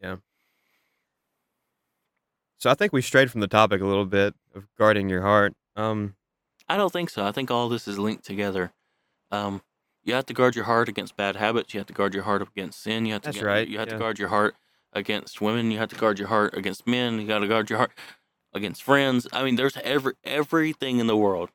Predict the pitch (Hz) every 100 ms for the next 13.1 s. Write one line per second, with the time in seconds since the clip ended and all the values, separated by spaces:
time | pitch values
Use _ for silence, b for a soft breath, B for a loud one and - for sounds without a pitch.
0 | _ 107 107 104 104 101 101 98 92 85
1 | 80 - 135 156 139 131 120 139 147 139
2 | 123 117 110 - 113 107 104 104 110 104
3 | _ _ 120 156 160 131 131 123 120 -
4 | 120 110 107 113 110 110 104 - - 147
5 | 139 101 95 92 - 104 98 _ _ _
6 | _ _ - 156 170 139 131 113 110 _
7 | _ _ _ _ _ _ _ _ _ -
8 | 117 113 117 113 113 110 113 110 98 -
9 | 117 104 110 - 120 107 - 117 127 117
10 | - - _ - 131 123 110 101 107 98
11 | 104 98 101 92 92 101 101 - 135 131
12 | 110 101 113 82 110 98 104 101 92 92